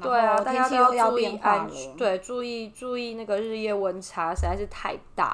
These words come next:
Speaker 1: 了。
Speaker 2: 真的，我昨天晚上超热欸，我盖那个棉被我超热，我全身都在发烫，然后我一直求我老公说可以开冷气吗？
Speaker 1: 我现在很尴尬，我们就是又开冷气，又开电风扇，然后又盖厚棉被，可是这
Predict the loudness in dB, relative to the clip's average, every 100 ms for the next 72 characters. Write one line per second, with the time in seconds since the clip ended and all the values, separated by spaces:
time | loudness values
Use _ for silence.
0 | -4 -6 -2 0 2 2 4 2 2 2
1 | 0 -2 4 4 6 6 4 0 -8 -4
2 | 0 0 2 2 0 0 -2 2 2 2
3 | 0 -2 -2 -4 -4 -2 -2 0 -2 -2
4 | -4 -6 -8 -18 -20 -20 -4 4 4 4
5 | 0 0 2 4 4 6 4 2 0 -2
6 | -4 -4 -4 -6 -12 -14 -14 -16 -12 -2
7 | 0 0 -2 0 2 2 0 -4 0 2
8 | 2 2 -2 -2 -4 -2 -2 0 -2 -4
9 | -6 -8 -8 -6 -4 -4 -2 -2 0 -2
10 | 0 -4 -6 -10 -4 -4 -4 -8 -6 -4